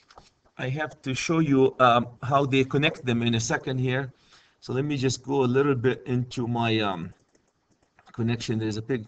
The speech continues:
picture here. Okay. Come on, bud. All right, so let me go into, here we go. This is how they, how they connect them, guys. They have modules.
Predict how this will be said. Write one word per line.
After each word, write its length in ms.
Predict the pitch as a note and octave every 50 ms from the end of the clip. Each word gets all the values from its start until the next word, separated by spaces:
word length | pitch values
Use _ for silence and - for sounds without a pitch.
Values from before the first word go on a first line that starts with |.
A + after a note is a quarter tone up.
| _ _ -
picture 360 | C3 - - - - A2 G2+
here. 420 | - C3 B2+ C3 C3 B2+ C3 B2 A2+ B2 _ _ _ _ _ _ _ _ _ _ _
Okay. 560 | G2 A2 A#2+ A#2+ - - B2 A#2+ A#2+ B2 C3 B2 - - _ _ _ _ _ _ _ _ _ _ _ _ _ _ _ _ _ _ _ _ _ _ _ _ _ _ _ _ -
Come 140 | - - - -
on, 100 | - - -
bud. 240 | - - - - A#2+ A#2 - - - _ _ _ _ _ _ _ - - _ _ _ _ - _ _ _ _ _ _ _ _ _ _ _ _ _ _ _ _ _ _ _ _ -
All 160 | B2 A#2 A2+ G#2+
right, 220 | G2+ - - -
so 240 | - - - - - A2+
let 140 | A2+ -
me 160 | - B2+ B2 A2
go 420 | A2+ B2 A2+ A2+ A2+ A2 G#2+ - -
into, 460 | - A2+ G#2+ A2 - - A2+ G#2+ G#2 G#2+ -
here 100 | E3+ D#3+
we 80 | C#3+ A#2
go. 180 | G2+ G2 F2+ - _ - - - -
This 180 | D#3 G3 - -
is 100 | C4+ A#3
how 200 | G#3 A3+ G#3 G3+
they, 220 | F3+ F#3+ F3+ - -
how 240 | - - F3 E3+ E3+
they 240 | D3 E3 D#3 D3 C3+ - -
connect 340 | - D#3+ D#3 F3 F3+ - -
them, 160 | D3+ C3+ B2+
guys. 400 | B2+ B2+ B2 A#2 A#2 - - - _ _ _ _ _ _ -
They 80 | F3
have 220 | G3+ G#3+ F#3 F3 -
modules. 640 | D#3+ E3 F#3+ G#3+ F#3+ - G3+ A3 A3 A3+ A3 -